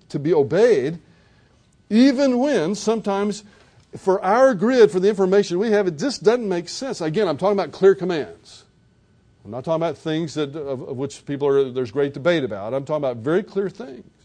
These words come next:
Now, if you've read ahead, you know this, this is exactly what Abraham is facing.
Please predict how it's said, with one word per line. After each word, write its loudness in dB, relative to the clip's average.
Now, -4
if -2
you've -2
read 2
ahead, -2
you -4
know -2
this, -4
this -2
is -2
exactly 0
what -6
Abraham -12
is -18
facing. -20